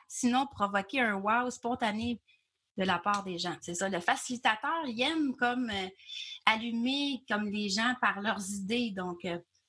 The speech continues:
hein, dans le fond, toi, comme facilitateur, ben là, tu contribues, euh, à ça, hein, d'allumer les gens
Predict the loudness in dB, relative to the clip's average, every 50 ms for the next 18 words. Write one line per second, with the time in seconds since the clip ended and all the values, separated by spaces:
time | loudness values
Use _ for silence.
0 | _ _ -20 -20 -20 _ _ _ -20 -20 _ _ _ _ _ 2 2 2 4 4
1 | 0 0 2 0 -2 -2 0 4 4 4 4 4 -2 -2 -2 2 0 0 0 0
2 | -6 -8 -8 -4 0 0 0 0 2 0 2 2 2 0 -2 -6 -8 -8 -12 -20
3 | _ _ _ _ _ _ _ _ _ _ _ _ -6 -4 -2 -2 0 -2 -4 -4
4 | -4 -6 0 0 0 0 0 -4 -6 -6 -6 -4 -2 0 0 2 2 0 0 -2
5 | -2 -4 -4 -4 -6 -6 -8 -10 -12 -14 _ _ _ 0 0 0 0 0 -6 -4
6 | -6 -6 -6 -2 -2 0 0 0 -4 -6 _ -4 2 2 2 2 2 -2 0 0
7 | 0 2 2 0 0 0 0 2 2